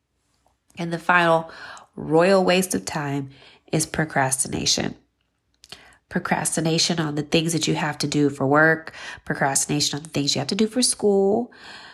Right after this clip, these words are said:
Yes, Spelmanites, I said it. <laughs> Um, procrastination on the things that you know that you need to do for your self-care, your spiritual care, your soul care. Um, and so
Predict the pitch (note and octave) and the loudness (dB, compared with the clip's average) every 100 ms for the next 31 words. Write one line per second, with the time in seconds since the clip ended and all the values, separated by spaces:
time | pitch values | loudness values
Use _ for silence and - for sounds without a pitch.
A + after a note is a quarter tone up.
0 | - - _ _ E3+ F3 G3+ - - G#3+ | -20 -20 _ _ -2 0 0 0 0 2
1 | G#3 G3 F#3+ F#3+ - E3+ G3 A3 F#3+ F#3+ | 2 2 0 -2 -4 -4 0 2 2 2
2 | - _ - A#3 C4+ - A#3 D4 D4 - | -4 _ 0 2 2 0 0 0 -4 -8
3 | - - - - - - - G3 F#3 F3 | -6 -4 -6 -8 -14 -16 -2 2 2 -2
4 | - - - - - G3 G#3+ A3 A#3 B3 | -4 -6 -12 -8 -4 0 2 2 2 0
5 | G#3+ G#3 A#3 A3 A3 F#3 F#3 - - G3 | 0 2 0 0 -2 -2 -2 -2 0 0
6 | G3 F#3 - E3+ F3 F3+ F#3 - F3+ F3 | 0 -2 -2 0 2 2 2 0 -2 -2
7 | E3+ - F3 G3+ G3+ D#3 D3 - E3 F3 | -2 0 2 2 2 -2 0 2 2 2
8 | - F#3 F#3+ F#3 - - E3 F3+ F3+ - | -2 -2 0 -2 -4 0 0 2 -2 -2
9 | F3 F3+ F3+ - - D#3+ F#3+ G3+ F#3+ F#3+ | 0 0 0 0 4 4 4 0 0 -2
10 | G3 - - - - - - - - E3 | -4 -10 -18 -18 -18 -16 -14 -14 -8 -6
11 | - G3 F#3+ _ _ - F3+ F3 F3 E3+ | -6 -8 -14 _ _ -10 -8 -4 -2 0
12 | E3 | -2